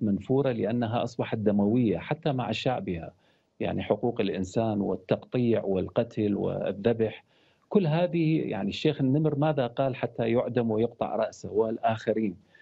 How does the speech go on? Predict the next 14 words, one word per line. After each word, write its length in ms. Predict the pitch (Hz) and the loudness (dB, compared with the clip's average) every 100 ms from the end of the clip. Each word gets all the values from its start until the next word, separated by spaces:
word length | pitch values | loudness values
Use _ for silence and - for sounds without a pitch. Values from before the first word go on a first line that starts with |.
| _ _ | _ _
كذلك؟ 380 | - 139 147 117 | -2 0 0 -2
فلذا 380 | - 170 196 180 | -2 0 2 0
أنا 140 | 165 | 0
أعتقد 460 | 147 151 185 170 143 | -2 -2 -2 -2 -4
أن 280 | - 143 131 | -2 0 2
السعودية 720 | 120 107 - 120 117 113 165 | 0 -2 -2 0 0 2 0
عليها 480 | - 165 190 156 156 | 2 0 2 2 0
أن 100 | 165 | -4
ترتب 480 | - 196 202 151 - | 0 0 2 -2 2
أوراقها، 640 | 117 110 101 - 98 120 | 2 2 0 0 0 0
وإيران 500 | 127 117 110 120 170 | 2 0 2 0 0
مستعدة 580 | 160 143 160 - 175 175 | -4 0 0 0 -2 -2
أن 100 | 160 | -2
تساعدها 760 | 156 - 160 202 165 107 90 | -4 0 0 0 0 0 -2